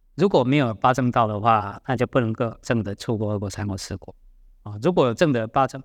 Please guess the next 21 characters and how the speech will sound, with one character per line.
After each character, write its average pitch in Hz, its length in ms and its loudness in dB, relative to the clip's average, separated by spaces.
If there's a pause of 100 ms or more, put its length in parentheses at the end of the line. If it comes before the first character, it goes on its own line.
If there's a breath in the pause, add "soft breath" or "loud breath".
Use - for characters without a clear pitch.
如 165 100 -2
果 175 100 2
有 117 100 -2
八 127 180 2
正 127 200 -2
道 120 160 2
的 107 120 -2
话， 107 220 2 (600)
那 104 260 -4 (680)
就 104 300 -4 (120)
可 - 120 -2
以 101 100 0
证 107 240 0
得 92 240 -2
出 - 260 -4
二 104 180 0
三 107 220 -4
四 101 220 -6
果。 - 320 -10 (2500)
所 - 140 0
以 117 280 0